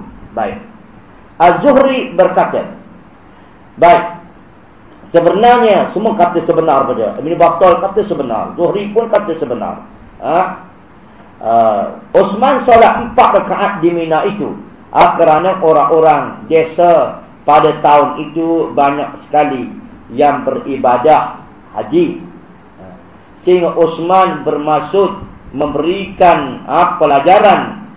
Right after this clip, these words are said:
kepada mereka bahawa solat pada asalnya adalah empat rakaat. Dan Ibnu Jurayj, ha, meriwayatkan,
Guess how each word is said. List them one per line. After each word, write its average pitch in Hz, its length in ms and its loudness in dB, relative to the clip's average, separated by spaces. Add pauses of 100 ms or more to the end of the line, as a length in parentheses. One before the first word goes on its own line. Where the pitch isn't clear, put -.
(120)
kepada 151 480 2
mereka 127 480 -2 (560)
bahawa 147 320 2
solat 170 720 0
pada 147 380 0 (580)
asalnya 170 880 0
adalah 135 400 -2
empat 139 320 -4
rakaat. 127 460 -6 (680)
Dan 139 240 2
Ibnu 151 560 -4
Jurayj, 160 480 2 (400)
ha, 143 80 0
meriwayatkan, 147 920 2